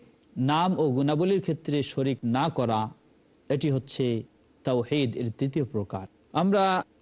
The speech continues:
আল্লাহ রাব্বুল আলামিনের নাম সম্পর্কে কয়েকটি দিক আলোচনা করেছি। এখন আল্লাহ রাব্বুল আলামিনের যে গুণাবলী, সিফাতগুলি, সেগুলি সম্পর্কে আমরা কয়েকটি দিক আলোচনা করব। প্রথম বিষয় হলো আল্লাহ রাব্বুল আলামিন এর যে গুণাবলী বা সিফাত,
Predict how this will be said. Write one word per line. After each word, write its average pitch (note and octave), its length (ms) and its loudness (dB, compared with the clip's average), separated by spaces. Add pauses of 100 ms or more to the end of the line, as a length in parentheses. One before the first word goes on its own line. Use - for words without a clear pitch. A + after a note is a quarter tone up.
(120)
আল্লাহ G3+ 220 2
রাব্বুল A3 240 2
আলামিনের F#3 440 2
নাম F3 240 2
সম্পর্কে G#3+ 480 0
কয়েকটি F3+ 380 0
দিক F#3 380 0
আলোচনা D#3+ 380 0
করেছি। F#3 580 0
এখন E3 240 0
আল্লাহ F3+ 240 2
রাব্বুল A3 240 2
আলামিনের F#3 360 2
যে D#3 100 0
গুণাবলী, C3 640 0
সিফাতগুলি, A#2+ 760 -2 (600)
সেগুলি F3+ 340 2
সম্পর্কে C3+ 480 -2
আমরা A2+ 440 0 (480)
কয়েকটি B2+ 300 0
দিক C3+ 200 -2
আলোচনা D#3+ 380 0
করব। F3 340 0 (460)
প্রথম C#4+ 300 2
বিষয় A3+ 260 4
হলো E3 420 2 (220)
আল্লাহ D3 220 2
রাব্বুল C#3 240 0
আলামিন A#2+ 600 0 (1000)
এর C3+ 160 2
যে A#2+ 120 0
গুণাবলী F#3+ 680 2
বা E3 100 0
সিফাত, D#3+ 480 0